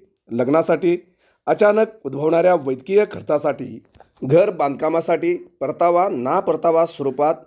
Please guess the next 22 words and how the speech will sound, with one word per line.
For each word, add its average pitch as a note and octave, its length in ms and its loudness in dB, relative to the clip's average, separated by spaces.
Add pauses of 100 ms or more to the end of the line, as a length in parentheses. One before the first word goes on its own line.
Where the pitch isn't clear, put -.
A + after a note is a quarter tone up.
(100)
महत् C#3+ 480 -2
प्रयासाने C3+ 540 -2
काढता C3 460 -4
येते. A2 460 -6 (340)
पण E3+ 280 0
बीडीएस E3+ 460 0 (480)
बिल F3 320 -2
डिस्काउंट D3 420 0
सिस्टीम D#3+ 360 -4
प्रणाली C#3+ 540 0 (440)
वास्तविक G3 480 0
स्वरूपात D#3+ 420 0 (180)
एक F#3+ 180 0
महिन्यापासून D3+ 680 -2
बंद F#3 220 0
असल्याचे B2+ 420 -4
समजते, A2+ 540 -4 (440)
परंतु E3+ 280 2
प्रत्यक्षात D3 540 0
शिक्षकांना D#3 680 -2 (640)
असे G#3 260 0
रक्कम F3 380 2